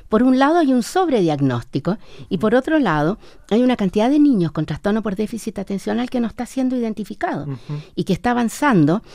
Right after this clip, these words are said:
Speaker 1: en su, eh, carrera escolar, eh, quedándose atrás.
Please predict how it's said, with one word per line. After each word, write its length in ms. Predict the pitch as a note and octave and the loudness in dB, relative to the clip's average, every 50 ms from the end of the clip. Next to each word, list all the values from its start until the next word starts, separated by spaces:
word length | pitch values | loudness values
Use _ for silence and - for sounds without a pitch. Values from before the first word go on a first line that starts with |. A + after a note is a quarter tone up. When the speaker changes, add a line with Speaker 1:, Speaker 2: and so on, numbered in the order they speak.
| - - - - | -20 -20 -14 -2
Speaker 1:
en 120 | - E3 D#3+ | 0 0 0
su, 400 | - - D#3+ D#3 C#3 C#3 C#3 - - | 0 0 0 2 2 0 -2 -2 -2
eh, 420 | - C#3+ C#3 C#3 C3 A#2+ - - - - | -2 -2 0 0 -2 -2 -4 -6 -6 -6
carrera 260 | E3 D#3+ F3+ G3 G#3 | -4 -2 0 -2 -2
escolar, 460 | F#3 - - F#3+ E3 E3 F#3+ A3+ C#4 - - - - - - - | -2 0 0 2 2 2 2 0 -2 -6 -14 -20 -20 -20 -12 -8
eh, 140 | - D#3+ - | -8 -8 -2
quedándose 560 | - F3+ F3 F3 F#3 A3+ A#3+ B3+ - - F#3+ | -2 -2 0 0 -2 -2 -2 -4 -4 -4 -6
atrás. 400 | E3 - C4 F#4 F4 G#3 - | -4 -2 -4 -4 -4 -4 -6